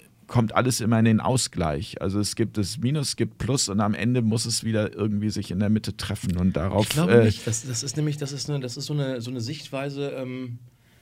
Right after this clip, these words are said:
Speaker 2: <clears throat> ist es wirklich so, dass alles in den Ausgleich kommt? Alles, äh, alles, ähm, also equal, also alles,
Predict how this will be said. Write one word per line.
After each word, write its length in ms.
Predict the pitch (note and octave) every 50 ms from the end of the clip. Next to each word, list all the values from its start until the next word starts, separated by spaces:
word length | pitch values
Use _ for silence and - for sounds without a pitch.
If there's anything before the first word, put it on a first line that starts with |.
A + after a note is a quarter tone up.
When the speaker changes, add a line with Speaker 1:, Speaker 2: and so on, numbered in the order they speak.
| _ _ _ _ - _ _ _ _ _ _ _ _ _ _ _ _ _ _ _ _ _ _ _ _ -
Speaker 2:
<clears throat> 540 | - B2 B2 A#2+ A2+ G#2+ G#2+ G#2 G2+ G#2 G#2+ - - _ _ _ _ _ _ _ _ _ _ _ _ _ _ - _ _ _ _ -
ist 140 | - - -
es 140 | F#3+ D#3+ D3
wirklich 220 | F3+ F#3+ F3+ E3+
so, 80 | D3+ E3
dass 140 | D#3 D3 -
alles 200 | D3 E3+ E3+ E3+
in 60 | D#3+
den 100 | D#3 -
Ausgleich 400 | D#3 D3 D3+ - - B2 A#2 A2+
kommt? 300 | - - A#2 C#3+ D3 D3
Alles, 320 | - B2 D3 D3 D3 -
äh, 280 | A#2 B2 B2+ B2+ B2+ A#2+ -
alles, 320 | B2 C#3+ D3 C#3+ - - -
ähm, 340 | A#2+ A2+ A2+ A2+ A2+ A2+ A#2
also 160 | A2 G#2+ A2+
equal, 460 | A2+ D3 - - - G2+ G#2 A#2 B2+ C3+ A#2
also 220 | A2 G#2 G#2+ A2 -
alles, 440 | - A#2 B2 B2 A#2+ - - -